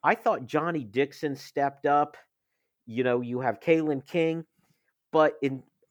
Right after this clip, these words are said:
in today's game, you probably need more than two cornerbacks. Does Storm Duck come in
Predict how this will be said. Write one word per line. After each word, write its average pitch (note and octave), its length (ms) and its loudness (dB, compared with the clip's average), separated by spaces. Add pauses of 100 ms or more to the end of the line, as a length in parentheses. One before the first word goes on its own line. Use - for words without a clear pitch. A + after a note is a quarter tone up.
(120)
in C3+ 260 -8
today's D#3 420 0
game, E3 600 2 (120)
you B2+ 200 -10
probably F3+ 360 0
need E3+ 280 -4
more E3 260 0
than E3+ 240 -2
two C3 240 -4
cornerbacks. G#2 840 -2 (520)
Does C#3 200 2
Storm A#3 520 -2
Duck F3+ 320 2
come C#3 280 -2
in C3 340 0